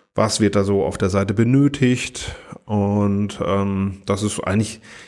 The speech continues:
in der Regel relativ stringent. Da muss man halt einmal über,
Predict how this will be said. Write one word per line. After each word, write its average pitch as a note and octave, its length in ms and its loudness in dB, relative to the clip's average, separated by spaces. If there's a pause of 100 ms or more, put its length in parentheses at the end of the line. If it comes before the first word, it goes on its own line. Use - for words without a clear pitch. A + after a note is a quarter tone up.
(140)
in G#2+ 100 4
der G2+ 100 4
Regel G#2+ 220 4
relativ G2+ 500 2
stringent. A2+ 440 2
Da G#2 40 2
muss G#2+ 200 0
man G2 120 2
halt F#2+ 220 0
einmal G2 300 2
über, F#2 640 -2